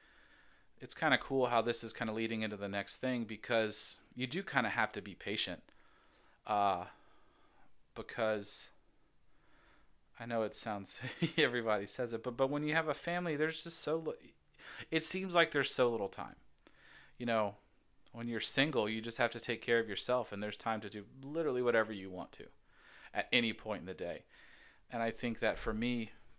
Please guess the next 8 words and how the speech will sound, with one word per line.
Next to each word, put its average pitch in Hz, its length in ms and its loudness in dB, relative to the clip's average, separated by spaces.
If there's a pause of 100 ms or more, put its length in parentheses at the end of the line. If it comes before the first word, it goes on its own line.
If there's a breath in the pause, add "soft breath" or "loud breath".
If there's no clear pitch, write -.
I 123 100 4
noticed 107 420 0
even 110 240 -4
when 110 120 2
I 110 80 4
got 107 280 4
married, 101 460 -4 (640 loud breath)
how 98 540 2